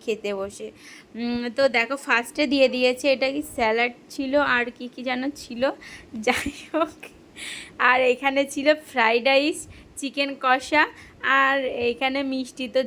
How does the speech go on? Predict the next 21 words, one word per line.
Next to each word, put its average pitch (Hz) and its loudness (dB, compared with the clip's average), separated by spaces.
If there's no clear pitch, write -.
যাই 233 6
হোক, 247 -4
খাওয়া 240 2
দাওয়া 262 0
করে 240 2
কিন্তু 277 -2
এই 269 -2
যে 285 4
নাচের 240 2
পর্ব 262 2
চলে 240 2
এসেছি। 240 -8
মানে 285 0
এখানে 302 2
নাচ 240 2
দেখে 269 0
আমার 330 2
খাওয়াটা 226 2
ঠিক 302 -10
সুস্থভাবে 302 2
হচ্ছিল 254 -4